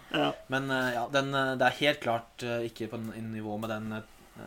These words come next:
Speaker 2: Apache-raidet tidligere i filmen. Det var på en
Speaker 1: Mm.
Speaker 2: måte en slags en ekstra epilog som jeg tenkte, ja, ja, da får, nå får jeg litt mer, men
Speaker 1: Litt
Speaker 2: jeg, jeg
Speaker 1: ekstra.
Speaker 2: er allerede mer fornøyd, så jeg trenger ikke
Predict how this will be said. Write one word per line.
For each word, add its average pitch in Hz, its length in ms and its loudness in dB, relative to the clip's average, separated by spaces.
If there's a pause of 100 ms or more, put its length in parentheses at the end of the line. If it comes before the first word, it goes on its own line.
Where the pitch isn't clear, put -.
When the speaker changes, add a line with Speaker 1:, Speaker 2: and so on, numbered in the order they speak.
(140)
Speaker 2:
Apache-raidet 107 1000 -4
tidligere 104 260 -2
i 104 40 -8
filmen. 110 380 -6
Det 123 80 -4
var 127 80 0
på 131 60 -4
en - 60 -2
Speaker 1:
Mm. 135 80 0
Speaker 2:
måte 113 80 -6
en 120 60 -4
slags - 260 -6
en 120 120 -6 (260)
ekstra 120 460 -2
epilog 123 420 -2
som - 140 -6
jeg - 20 -4
tenkte, 113 280 -6
ja, 117 140 4
ja, 107 180 0
da 110 120 -6
får, - 180 -10
nå 113 60 -6
får - 160 -2
jeg 113 100 2
litt 120 140 -8
mer, 123 220 -2
men 131 120 -2
Speaker 1:
Litt 117 140 -2
Speaker 2:
jeg, 117 80 2
jeg - 0 -
Speaker 1:
ekstra. 131 180 4
Speaker 2:
er 123 60 4
allerede 123 220 2
mer 123 180 0
fornøyd, 120 380 -4
så 120 100 -4
jeg - 40 -10
trenger 110 280 -8
ikke 120 240 -8